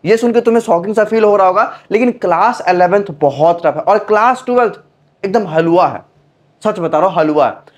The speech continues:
अब मैं तुम्हें एक चीज समझा रहा हूँ यार, ऐसा नहीं कि ये प्रॉब्लम सिर्फ तुम्हारे साथ हो रहा है, ये प्रॉब्लम बहुत सारे बच्चे फेस कर रहे हैं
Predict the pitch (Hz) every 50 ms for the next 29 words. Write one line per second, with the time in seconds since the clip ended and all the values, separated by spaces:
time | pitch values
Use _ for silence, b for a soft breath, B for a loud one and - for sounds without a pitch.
0 | b b _ - 175 170 185 214 208 208 196 196 185 180 190 175 180 175 156 156
1 | 147 135 139 170 208 - b b b b - 180 214 233 233 - - 165 170 175
2 | - 220 226 233 247 233 185 175 175 185 196 190 190 180 170 165 180 190 196 202
3 | 214 214 185 - _ _ _ _ _ _ - 233 202 - - 202 180 165 156 170
4 | 190 180 190 170 151 - 131 131 117 101 87 - _ _ _ _ _ _ _ -
5 | 127 175 233 285 294 285 240 233 208 190 185 220 247 233 185 - 185 160 143 156
6 | 185 214 247 277 285 302 294 285 - 247 220 226 233 - 220 220 233 220 220 208
7 | 196 196 196 - 185 160 160 170 190 226 247 B B